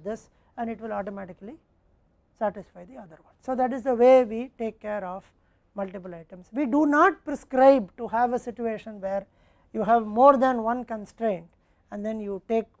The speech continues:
more than one Lagrangian multiplier. The, the labor required is very high and it gets highly complex, whereas always solving it as a single constraint problem one at a time is a lot easier than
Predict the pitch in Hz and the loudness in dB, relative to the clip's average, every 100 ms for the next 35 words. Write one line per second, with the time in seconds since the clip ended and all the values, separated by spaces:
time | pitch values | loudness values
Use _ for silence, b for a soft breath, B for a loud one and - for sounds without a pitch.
0 | _ 214 254 220 220 214 208 220 196 202 | _ -4 -2 0 0 0 -6 -4 -2 0
1 | 196 196 185 180 190 175 170 175 _ _ | -2 -6 -8 -14 -18 -20 -20 -20 _ _
2 | _ _ _ 196 220 208 - _ _ - | _ _ _ -4 -2 -2 -8 _ _ -2
3 | 220 233 269 269 226 208 - 233 226 208 | 4 8 10 10 8 2 0 4 6 6
4 | 170 202 175 170 196 190 233 214 165 _ | 0 -16 -16 -12 -10 -10 -8 -8 -10 _
5 | _ _ - 202 196 170 202 196 - 202 | _ _ -16 -14 -14 -6 -6 -6 -12 -8
6 | 196 202 196 175 165 190 - - _ _ | -6 -8 -10 -14 -12 -20 -20 -20 _ _
7 | _ 240 233 233 - _ _ 240 294 320 | _ 4 6 4 0 _ _ 8 10 10
8 | 339 311 269 277 302 294 294 247 240 226 | 8 6 4 4 4 -2 -4 -4 -4 -4
9 | 247 311 330 330 269 262 240 247 240 214 | -4 -6 -2 -2 -2 -6 -4 -6 -6 -8
10 | 214 208 190 180 _ _ _ _ - 196 | -8 -6 -10 -12 _ _ _ _ -4 2
11 | 302 294 247 226 240 226 175 175 _ _ | 2 2 -4 0 2 2 -2 -12 _ _
12 | - 202 214 214 254 - 269 269 226 240 | -12 -6 -2 0 0 -2 -4 -4 -4 -6
13 | 220 185 180 190 | -6 -8 -12 -14